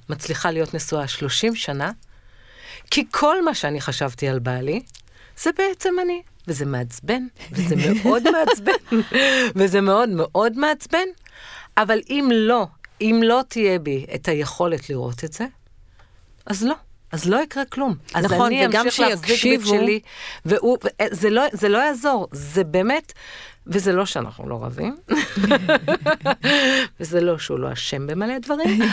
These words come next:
Speaker 2: <laughs>
Speaker 1: אבל עדיין באמת היכול-, אני חושבת שזה ה-, זה הקסם במערכות יחסים. באמת זה הקסם, גם עם הילדים שלי וגם עם בעלי. אני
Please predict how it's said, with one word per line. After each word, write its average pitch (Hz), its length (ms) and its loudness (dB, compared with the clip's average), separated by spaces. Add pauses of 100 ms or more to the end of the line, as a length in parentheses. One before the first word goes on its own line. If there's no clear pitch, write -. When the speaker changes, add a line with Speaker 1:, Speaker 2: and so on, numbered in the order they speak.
Speaker 2:
<laughs> 196 160 -2
Speaker 1:
אבל 185 400 2
עדיין 202 680 -2
באמת 170 400 0
היכול-, 151 520 -4
אני 180 120 -2
חושבת 320 300 -4
שזה 202 400 0
ה-, 254 260 0 (100)
זה 156 240 -2
הקסם 226 460 -4
במערכות 165 520 -2
יחסים. 190 480 -4 (540)
באמת 175 360 2
זה 196 180 2
הקסם, 180 600 -4
גם 156 160 0
עם 196 140 0
הילדים 156 400 0
שלי 135 280 -6 (220)
וגם 147 260 -2
עם 165 160 -4
בעלי. 139 340 -4 (640)
אני 190 400 2